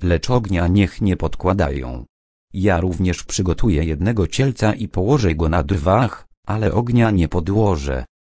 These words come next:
Potem wzywajcie wy imienia waszego Boga, ja zaś będę wzywał imienia Pana. Ten zaś Bóg,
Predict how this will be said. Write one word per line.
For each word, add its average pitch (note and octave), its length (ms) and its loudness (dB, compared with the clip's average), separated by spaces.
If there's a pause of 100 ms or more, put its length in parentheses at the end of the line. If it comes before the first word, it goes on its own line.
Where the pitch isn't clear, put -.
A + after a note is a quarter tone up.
(180)
Potem A#2 420 0
wzywajcie F2 580 0
wy C#3 120 0
imienia D#2+ 560 0
waszego B2+ 460 0
Boga, F#2+ 440 -2 (200)
ja F2 260 0
zaś G2 280 -2
będę E2 340 0
wzywał A2 440 0
imienia D#2 520 0
Pana. D2 440 -2 (460)
Ten E2+ 260 2
zaś E2 320 -2
Bóg, C#2 420 -10